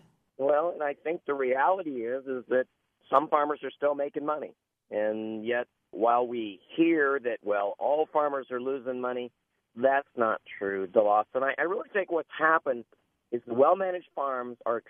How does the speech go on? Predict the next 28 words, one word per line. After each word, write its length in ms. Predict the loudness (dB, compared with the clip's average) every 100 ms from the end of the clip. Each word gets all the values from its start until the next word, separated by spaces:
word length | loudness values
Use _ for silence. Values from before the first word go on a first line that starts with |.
| -6
accelerating. 600 | 6 8 8 4 -4 -2
They're 140 | -2 -2 -4
speeding 420 | -2 0 0 -2
up 140 | -6 -6
right 240 | -8 -8 -14
now 220 | -14 -12 -10
because 400 | -2 2 2 0 _ _ _ _ 0
they've 260 | 2 2
driven 360 | 2 2 2 0
down 260 | -2 -2
their 120 | -6 -10
cost 340 | -2 -2 -2 _
of 120 | -14 -2
production, 520 | 0 0 -2 -6 -8 -10
especially 560 | -2 0 0 -2 -6 2
fixed 260 | 2 2 -6
costs. 460 | 4 6 8 6 2 _ _ _ _ _ -2
They're 420 | 4 4 4 2
able 360 | -2 -4 -6 -10 -8
to 60 |
make 240 | -4 -2 -4 _
decisions, 680 | -20 -8 -4 -4 -4 -8 -6
renegotiate 880 | -2 0 0 -4 -4 -6 -8 -8 -10 -6
cash 260 | 0 0 0 -2
rent, 260 | 0 0 -4 _ _ _ _ 2
buy 280 | 6 8 8
in 260 | 6 2 -2
bulk, 300 | 0 0